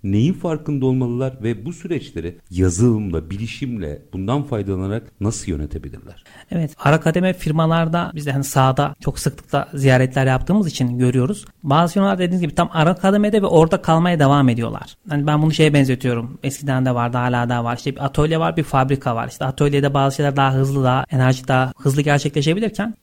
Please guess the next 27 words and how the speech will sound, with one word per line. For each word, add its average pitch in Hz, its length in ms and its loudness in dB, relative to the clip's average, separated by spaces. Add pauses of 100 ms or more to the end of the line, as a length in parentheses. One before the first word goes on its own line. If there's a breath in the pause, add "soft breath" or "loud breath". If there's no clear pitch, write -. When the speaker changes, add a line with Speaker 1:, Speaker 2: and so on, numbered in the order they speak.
Speaker 2:
işleri 196 440 0
belli 180 220 2
düzene 196 260 2
sokup 202 340 -4
onu 180 140 4
fabrikalaştırmanız 170 880 2
gerekiyor. 135 400 0
Orta 185 300 -2
düzey 175 240 0
firmalar 180 520 0
da 156 100 2
benzer 151 320 4
şekilde 165 540 -2 (180 loud breath)
yaptıkları 156 460 0
süreçleri, 139 760 0
yine 135 200 4
neyi 147 200 8
niye 151 160 4
yapıyor, 127 440 -2
işte 147 140 -8
kişiden 151 420 0
bağımsız 135 360 2
olmak, 113 320 0 (100)
oradaki 139 460 0
çalışanlar 143 540 0
aslında 135 420 0
geçici. 131 560 -2